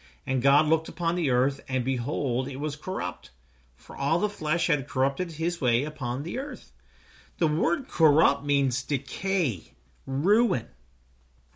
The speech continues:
The word violence means oppressor, unjust gains through violence. The pre-world flood or world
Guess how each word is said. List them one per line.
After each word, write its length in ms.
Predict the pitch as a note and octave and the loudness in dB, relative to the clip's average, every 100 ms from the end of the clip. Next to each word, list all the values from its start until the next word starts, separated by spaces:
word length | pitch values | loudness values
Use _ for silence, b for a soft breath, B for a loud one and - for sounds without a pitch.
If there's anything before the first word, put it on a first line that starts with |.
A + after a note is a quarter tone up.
| _ - | _ -2
The 140 | C3 | 2
word 220 | C#3 D#3 A#2+ | 6 6 6
violence 520 | A#2+ D#3 G3 D#3 B2+ | 4 6 4 -2 0
means 320 | B2+ A#2+ - b b b | 0 0 -4 b b b
oppressor, 960 | C3 C3 B2+ - D#3 F3 - F#3 G#2 - b b b b b _ | 2 2 2 -2 0 0 2 0 0 -6 b b b b b _
unjust 680 | C3+ E3 B2+ D#3+ D3 - _ | 4 4 6 4 4 -4 _
gains 640 | C3 C#3 E3+ D#3 A#2+ - | -2 0 2 2 0 -2
through 300 | - C3 A#2 | -2 0 0
violence. 920 | F#2 A#2 C#3+ F#3 D#3+ A2+ G#2 - - b b b b b | 0 0 2 2 2 -2 -4 -10 -10 b b b b b
The 100 | C#3 | -2
pre-world 1040 | A#2+ - G3 A3+ B3 B3 F3 F3+ F#3+ F#3+ - | 0 0 4 6 6 4 4 6 6 6 2
flood 680 | - - D#3+ C3+ A#2 A#2 | -8 0 4 6 6 6
or 300 | B2 A#2+ A2 G2 - - | 6 6 4 -2 -16 -8
world 720 | A#2 E3 D#3 A2+ G#2 C#3+ | 2 6 8 6 4 0